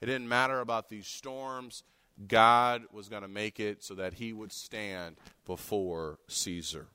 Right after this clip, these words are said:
And so as you think about the storm that you may be facing right now, or maybe you're not facing any storms, hopefully not, but it,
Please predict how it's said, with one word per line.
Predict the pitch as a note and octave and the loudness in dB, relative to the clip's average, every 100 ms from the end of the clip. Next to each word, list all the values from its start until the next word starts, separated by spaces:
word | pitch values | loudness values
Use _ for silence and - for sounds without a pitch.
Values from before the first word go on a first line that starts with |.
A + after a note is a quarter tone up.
| _ _ - - | _ _ -12 -4
And | A#2 | 4
so | C3 | 4
as | A#2+ | 4
you | C#3 | 0
think | E3+ F#3 | -2 0
about | C#3+ C3 A#2 | 4 4 4
the | A2 | -6
storm | - C#3 C3+ B2+ | -12 -10 -8 -6
that | A#2 | -6
you | A#2 | -6
may | C3 A#2+ | -6 -6
be | A2+ | -8
facing | - B2 C3 - G#2 | -2 -2 -2 -6 -6
right | G#2 G2+ | -6 -2
now, | G#2+ A#2+ G#2 E2+ _ _ _ _ | 0 0 -2 -8 _ _ _ _
or | |
maybe | G2 C3+ F3+ | -2 2 0
you're | D3 G#2+ A#2 | -2 -4 0
not | C#3+ | 0
facing | C#3+ D3 - | 0 -4 -4
any | B2+ C#3 D3 | -8 -8 -10
storms, | - G#2 D#2+ C#2+ - - | -12 -12 -14 -16 -20 -12
hopefully | - B2+ B2+ | -10 -6 -4
not, | A#2 A2+ B2 E2 - _ - _ _ _ _ | 0 0 0 -2 -10 _ -20 _ _ _ _
but | D3+ | -4
it, | F3 | -4